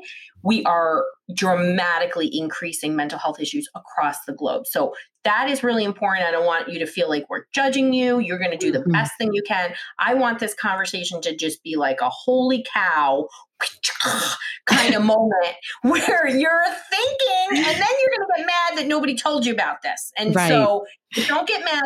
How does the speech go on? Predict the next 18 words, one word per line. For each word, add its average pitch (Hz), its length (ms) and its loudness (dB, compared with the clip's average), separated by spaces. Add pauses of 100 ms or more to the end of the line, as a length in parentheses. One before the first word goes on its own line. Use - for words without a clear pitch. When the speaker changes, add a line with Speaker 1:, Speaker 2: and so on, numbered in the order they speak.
(160)
Speaker 1:
take 269 140 -2
action 226 440 -2
in 196 180 -4
one 202 220 0
small 190 320 0
action. 165 500 -4
So 180 220 -2 (320)
what 294 160 0
is 415 160 -2
the 294 60 -4
difference 254 420 -2
between 190 760 -6 (160)
attention 185 640 -2
and 175 160 -4
executive 151 500 -4
functioning? - 460 -6
So - 340 -2
attention 302 600 -2